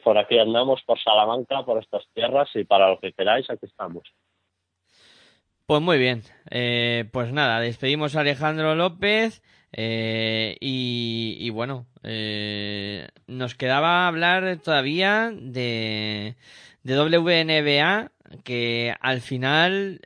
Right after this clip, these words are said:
Speaker 2: eh, Ana Cruz no ha podido, eh, hacerse con, con el anillo. Al final, eh, pues, eh, perdía en ese quinto partido y, y se quedaba sin,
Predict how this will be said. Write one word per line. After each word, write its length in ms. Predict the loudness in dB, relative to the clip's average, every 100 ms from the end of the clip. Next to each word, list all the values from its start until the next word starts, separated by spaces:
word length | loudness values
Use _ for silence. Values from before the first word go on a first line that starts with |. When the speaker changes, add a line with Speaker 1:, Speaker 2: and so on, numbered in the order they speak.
| -8
Speaker 2:
eh, 400 | -6 -4 -6 -8
Ana 260 | -4 -2 0
Cruz 240 | 4 4
no 580 | 2 -2 0 2 2 0
ha 140 | 0
podido, 580 | -2 -2 -2 -2 -4 -4 -8
eh, 880 | -8 -6 -4 -6 -6 -6 -8 -10 -12 -12
hacerse 520 | -6 -4 -4 -4 -4 -4
con, 600 | -2 0 0 -2 -6 -12 -18 -20 -20 _
con 200 | -4 0
el 100 | 2
anillo. 400 | 2 2 -2 -6 -14 _ _
Al 180 | -20 -20
final, 1000 | -16 -10 -6 -2 -2 -2 -4 -6 -8 -10 _ -20 _ -10
eh, 720 | -6 -4 -4 -4 -4 -6 -8
pues, 600 | -6 -6 -4 -6 -8 -12 -8
eh, 720 | -8 -8 -8 -10 -10 -12 -14 -18 -20 _ _ _ -18
perdía 640 | -8 -6 0 4 6 4 2
en 100 | 0
ese 320 | -4 -4 -6
quinto 280 | -4 -4 0
partido 640 | -2 -2 -2 0 0 0
y, 480 | -2 -4 -6 -10 -12
y 140 | -12 -12
se 160 | -8
quedaba 300 | -4 0 0
sin, 400 | -2 -6 -6 -8